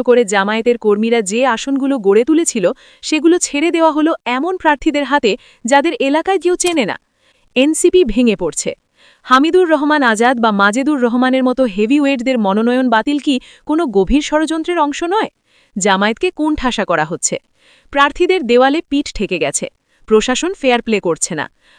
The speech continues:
আপিলে সুবিচার পাওয়া যাবে, এই আশা করা মানে নিজের সঙ্গে নিজেই প্রতারণা করা। এখনই যদি সমন্বিত উদ্যোগ না নেওয়া হয়, জোরালো দাবি না জানানো হয়, কর্মীদের পাশে না দাঁড়ানো হয়,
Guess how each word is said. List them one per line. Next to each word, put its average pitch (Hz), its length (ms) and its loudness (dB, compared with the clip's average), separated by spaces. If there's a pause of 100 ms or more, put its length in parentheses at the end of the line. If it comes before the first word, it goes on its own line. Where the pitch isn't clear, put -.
(100)
আপিলে 330 400 4
সুবিচার 302 420 0
পাওয়া 247 260 2
যাবে, 247 240 2 (120)
এই 254 240 0
আশা 254 240 -4
করা 262 220 -2
মানে 285 220 0 (280)
নিজের 285 360 2
সঙ্গে 370 280 -2
নিজেই 254 320 2
প্রতারণা 180 460 0
করা। 156 240 -2 (540)
এখনই 349 380 0
যদি 311 220 0
সমন্বিত 262 480 0
উদ্যোগ 226 420 2
না 196 200 2
নেওয়া 226 240 2
হয়, 226 220 0 (260)
জোরালো 277 440 2
দাবি 247 300 2
না 202 220 4
জানানো 247 360 0
হয়, 240 220 2 (300)
কর্মীদের 311 400 2
পাশে 277 320 0
না 208 220 2
দাঁড়ানো 220 380 0
হয়, 208 200 0